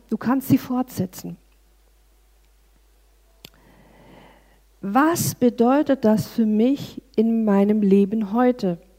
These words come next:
Du fragst dich vielleicht, was bedeutet jetzt das für mich? Was hat das jetzt mit Daniel zu tun? Und für mich jetzt heute.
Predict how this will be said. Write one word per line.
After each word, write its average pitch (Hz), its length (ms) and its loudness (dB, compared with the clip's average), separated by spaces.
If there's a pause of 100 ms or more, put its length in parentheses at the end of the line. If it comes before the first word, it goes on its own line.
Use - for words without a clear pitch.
(280)
Du 226 80 -4
fragst 240 460 -2
dich 208 160 -6
vielleicht, 185 500 -2 (400)
was 196 180 0
bedeutet 214 460 -2
jetzt 220 320 -2
das 214 220 -2
für 208 160 -4
mich? 247 340 -4
Was 202 180 -4
hat 214 120 -4
das 208 160 -4
jetzt 220 200 -4
mit 202 220 -6
Daniel 240 400 0
zu 240 200 -10
tun? 214 360 -6 (2000)
Und 202 280 -2 (340)
für 208 140 0
mich 240 400 0
jetzt 214 420 -2
heute. 277 420 -4